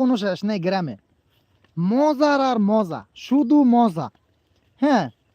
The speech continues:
এই দেখেন, এই দেখেন লাল শাক, এই দেখেন লাল শাক, দেখছেন? কই না, সব হচ্ছে তরু তাজা,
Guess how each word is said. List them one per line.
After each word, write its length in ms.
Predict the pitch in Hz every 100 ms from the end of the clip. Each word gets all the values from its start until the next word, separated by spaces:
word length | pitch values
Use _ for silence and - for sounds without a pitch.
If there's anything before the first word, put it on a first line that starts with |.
| _ _ _ _ _ -
এই 140 | 233
দেখেন, 200 | 175 135 101 _ _ _ _ _ _ _ _ _ _ _ _ _ - 226
এই 60 | 202
দেখেন 160 | 175 160
লাল 120 | 127 -
শাক, 140 | 110 - _ _ _ _ _ _ _
এই 180 | - 240 185
দেখেন 160 | 180 170
লাল 120 | 131 -
শাক, 120 | 110 _ -
দেখছেন? 300 | 220 247 214 156 _ _ _ _ _ _ - _ _ -
কই 120 | 247 294
না, 80 | 320 247 -
সব 180 | 262 294
হচ্ছে 160 | 269 254 294
তরু 160 | 302 226
তাজা, 220 | 226 143